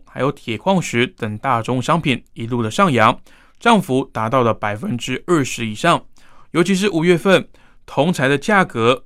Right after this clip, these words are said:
每吨直逼六千元，突破二零零八年的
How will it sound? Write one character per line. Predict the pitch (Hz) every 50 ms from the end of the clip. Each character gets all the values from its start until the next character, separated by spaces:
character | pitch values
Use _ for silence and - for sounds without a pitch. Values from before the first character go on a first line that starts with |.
| - _
每 | 135 123 113 107
吨 | - - 185 165 - - - - - -
直 | - - 117 120 120
逼 | 117 - 135 135 139 - -
六 | 170 185 165 123 110 110
千 | - 143 156
元， | 156 131 110 113 - - - - - - - - -
突 | - 175 170
破 | 170 208 190 - - -
二 | 170 170
零 | 139 131 123
零 | 123 120 120
八 | 127 143 156
年 | 156 127 110 107 110 - - _ _
的 | - 120 113 110